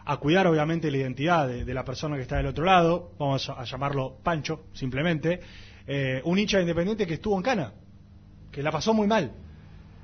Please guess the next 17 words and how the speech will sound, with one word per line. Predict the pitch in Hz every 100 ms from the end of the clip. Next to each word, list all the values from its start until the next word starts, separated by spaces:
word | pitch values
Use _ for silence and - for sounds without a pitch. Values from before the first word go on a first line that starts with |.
| -
y | 156
que | 175
yo | - 226
creo | 240 220
que |
está | 185 208
bueno | 208 233 202
que | 180
nos | 170
cuente | - 226 196 202 202 -
lo | 139
que | 156
él | 185
vivió | 175 185
en | 185
primera | 170 190 175
persona, | 165 - 147 139